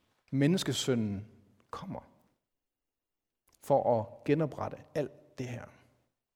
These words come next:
Det er den, det er den fortælling, vi lever af som kirke, som kristne. Og udfordringen, det er, at vi tit glemmer den. Og så bliver vi SpaceX, Elon Musk-fans, der tror, vi skal til Mars, eller vi bliver veganere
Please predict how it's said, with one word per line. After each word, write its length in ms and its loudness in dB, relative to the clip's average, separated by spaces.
Det 120 4
er 40 8
den, 100 6
det 120 -2
er 60 10
den 120 10
fortælling, 380 4
vi 60 2
lever 360 8
af 180 0
som 160 -6
kirke, 480 0
som 160 -4
kristne. 500 -2
Og 120 0
udfordringen, 440 8
det 100 10
er, 80 12
at 80 10
vi 40 4
tit 240 0
glemmer 320 8
den. 220 -2
Og 100 2
så 80 8
bliver 180 10
vi 360 6
SpaceX, 1080 4
Elon 300 6
Musk-fans, 760 6
der 80 2
tror, 200 6
vi 100 4
skal 140 0
til 120 0
Mars, 360 2
eller 120 0
vi 120 0
bliver 160 2
veganere 640 2